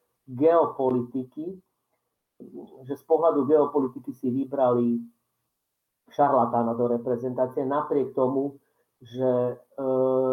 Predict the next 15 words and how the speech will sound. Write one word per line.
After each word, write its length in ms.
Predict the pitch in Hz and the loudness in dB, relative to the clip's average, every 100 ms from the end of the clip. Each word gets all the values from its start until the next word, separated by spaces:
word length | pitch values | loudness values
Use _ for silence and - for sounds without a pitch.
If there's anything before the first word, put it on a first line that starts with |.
| 127 | -2
tá 120 | 135 123 | -2 -2
Krajina 320 | 135 131 131 123 | 0 2 2 2
vestínu 480 | 127 - 127 123 | -2 -4 -2 0
filmarsky 560 | 123 131 127 120 - 123 | 0 0 2 -2 -4 0
je 220 | 117 120 120 120 _ _ _ _ _ | 2 2 0 -8 _ _ _ _ _
veľmi 480 | 131 127 131 131 120 | -12 -4 -2 0 0
zaujímavá, 480 | 127 127 127 123 | 0 2 2 0
že 140 | 120 120 | -2 -6
predsa 260 | 131 139 | -6 -2
len 140 | 127 123 | 0 0
Šarlatán 560 | 127 120 120 127 117 117 | 0 2 0 0 0 -2
je 60 | |
svojím 260 | - 123 120 | -2 -2 -4
spôsobom, 600 | - 117 117 123 117 | -6 -6 -4 -6 -4
e, 60 | 107 | -6